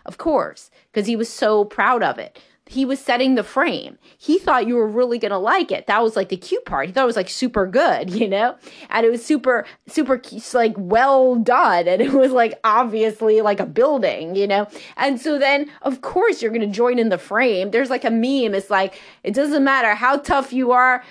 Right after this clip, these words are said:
When a two-year-old gives you a toy phone, you pick it up and say hello," you know? 'Cause the two-year-old is setting the frame.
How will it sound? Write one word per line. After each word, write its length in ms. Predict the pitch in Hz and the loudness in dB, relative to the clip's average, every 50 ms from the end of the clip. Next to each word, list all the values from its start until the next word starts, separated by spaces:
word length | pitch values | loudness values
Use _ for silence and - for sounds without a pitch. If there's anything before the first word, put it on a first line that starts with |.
| - _ | -16 _
When 140 | - 214 208 | -6 -4 -4
a 80 | 202 | -6
two-year-old 720 | 190 202 - 311 302 302 285 277 277 262 262 269 262 233 | -6 -4 -4 -2 -2 2 2 2 4 4 2 2 0 0
gives 220 | 220 262 240 240 247 | -2 -4 -4 -2 0
you 120 | 262 233 | 0 0
a 60 | 214 | 0
toy 300 | - - - 247 247 247 | 0 0 0 2 2 2
phone, 360 | 247 - 247 247 247 240 240 | 0 0 2 2 4 4 2
you 100 | 226 208 | 2 -2
pick 220 | 208 - 269 220 247 | 0 -2 0 0 2
it 80 | 226 | 2
up 160 | 214 220 220 269 | 2 0 0 -2
and 100 | 220 190 | -6 -2
say 220 | - 214 196 220 | 0 0 2 2
hello," 420 | 226 190 185 180 165 127 104 - - _ _ - - - _ _ | 2 2 2 2 0 0 -4 -10 -14 _ _ -20 -20 -20 _ _
you 160 | - 220 233 | -2 0 2
know? 260 | 233 226 220 226 220 - 226 | 2 4 4 2 2 -2 -2
'Cause 160 | - 294 247 | -2 -2 -2
the 100 | 220 254 | -2 -4
two-year-old 840 | 247 - - - 330 381 427 381 254 214 196 180 170 175 185 202 - | -8 -6 -2 0 2 2 4 2 2 2 2 2 2 2 0 -2 -2
is 160 | 143 220 - | -6 -8 -4
setting 320 | - 220 180 170 208 208 220 | -2 -2 -2 0 0 0 -2
the 80 | 220 | -2
frame. 560 | 220 - - - 403 381 220 147 - - - | -4 -4 -4 -2 -2 -2 -4 -6 -10 -12 -18